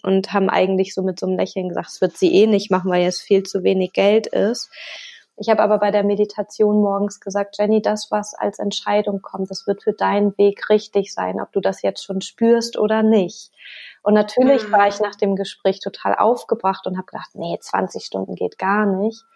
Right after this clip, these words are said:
Speaker 1: Und habe dann mit meiner Familie und mit meinem jetzigen Mann darüber gesprochen. Die haben beide oder alle haben gesagt, „Jenny, du bist da nicht mehr glücklich, du musst eh einen anderen Weg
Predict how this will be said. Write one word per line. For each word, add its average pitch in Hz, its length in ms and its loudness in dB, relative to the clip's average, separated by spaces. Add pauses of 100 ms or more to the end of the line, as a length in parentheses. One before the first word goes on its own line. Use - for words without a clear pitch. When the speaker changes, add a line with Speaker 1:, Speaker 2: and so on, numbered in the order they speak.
(440)
Speaker 1:
Und 196 120 0
habe 196 100 0
dann 214 140 4
mit 208 140 2
meiner 196 260 2
Familie 226 480 4
und 214 100 4
mit 190 180 0
meinem 185 340 0
jetzigen 190 460 0
Mann 190 220 4
darüber 214 440 2
gesprochen. 202 720 -4
Die 196 160 -4
haben 190 120 -2
beide 196 420 -2
oder - 220 -4
alle 190 260 0
haben 190 180 -4
gesagt, 185 480 -8 (760)
„Jenny, 220 240 4
du 220 100 0
bist 220 260 0
da 220 80 0
nicht 214 260 -2
mehr 226 120 -2
glücklich, 202 640 -4
du 208 120 -2
musst 214 300 -2
eh 214 120 4
einen 226 100 0
anderen 196 420 -2
Weg 190 220 2